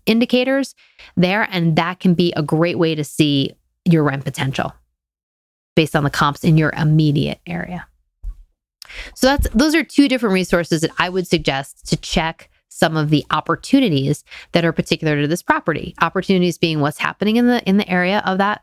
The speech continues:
location, and then what are your rent potential? What's your rent potential? Okay, this is a lot of colors,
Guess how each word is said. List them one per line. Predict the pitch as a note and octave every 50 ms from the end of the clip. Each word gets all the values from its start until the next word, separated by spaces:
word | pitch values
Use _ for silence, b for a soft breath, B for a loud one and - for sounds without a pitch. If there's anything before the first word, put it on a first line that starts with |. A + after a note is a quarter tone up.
| _
location, | - F3+ F#3+ - - E3 E3 - - G#3+ G#3+ - -
and | F3+ D#3+ D#3+
then | D#3 D3+ D#3
what | D3+ D#3+ D#3
are | D#3 D3+
your | D3 D3 C#3
rent | C3+ C3+ C3+ C3+ B2+ - _
potential? | - - - - D#3+ - - - - -
What's | - - - -
your | -
rent | - -
potential? | - - - - - - F3 - - _ _ _ _ _ _ _ _ _ _ - b b b b b _ _ _ _ _ _ _ _ _ _ _ -
Okay, | - - F#3 D#3 E3 F3+ E3+ D#3 - _ _ _ _ -
this | A3+ G#3 -
is | A#3+ A#3 A3+ G#3 - - - _ _ _ _ - -
a | F3
lot | F3 E3 D3 D#3 F3
of | F3+
colors, | - F3 D3+ D3+ D3+ E3+ G#3 G#3+ - - -